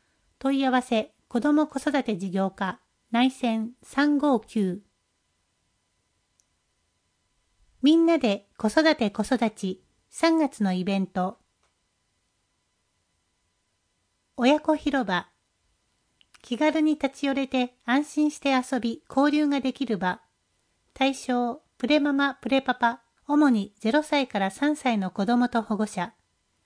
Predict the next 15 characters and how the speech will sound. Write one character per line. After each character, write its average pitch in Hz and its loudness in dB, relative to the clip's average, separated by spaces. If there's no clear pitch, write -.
お 226 -4
休 269 2
み、 254 0
日 220 -4
曜 294 0
日、 185 -6
祝 - -6
日。 180 -4
利 247 2
用 311 2
定 320 0
員 240 2
を 185 0
設 202 0
け、 180 -6